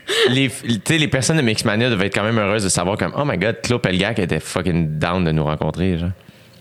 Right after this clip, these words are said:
Speaker 1: Ben oui, puis en même, ben je sais pas. En même temps, euh, je sais pas qu'est-ce qu'il se disait, là. Je devais avoir l'air comme, <laughs> genre, je sais pas. Mais, euh,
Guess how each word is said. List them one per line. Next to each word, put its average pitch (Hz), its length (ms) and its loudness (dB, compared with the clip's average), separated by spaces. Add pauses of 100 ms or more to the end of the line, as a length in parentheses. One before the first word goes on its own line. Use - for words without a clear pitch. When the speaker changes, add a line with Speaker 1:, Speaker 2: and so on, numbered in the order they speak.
(280)
Speaker 1:
Ben 202 540 2
oui, 247 180 4 (160)
puis 240 140 2
en 208 60 4
même, 214 240 0 (400)
ben 220 160 2
je 214 100 0
sais 233 140 2
pas. 254 240 2 (260)
En 233 120 4
même 233 180 2
temps, 285 280 2
euh, 214 280 2
je 196 100 0
sais 202 80 -6
pas 254 100 2
qu'est-ce 240 200 -2
qu'il 226 100 -2
se - 80 -2
disait, 202 420 0
là. 254 420 0
Je 202 60 -2
devais 196 120 0
avoir 196 260 4
l'air 208 160 2 (100)
comme, 202 220 2
<laughs> 330 1300 0
genre, 190 380 -4
je 190 60 -16
sais 196 80 -10
pas. 196 160 -6 (540)
Mais, 214 400 2
euh, 190 480 -2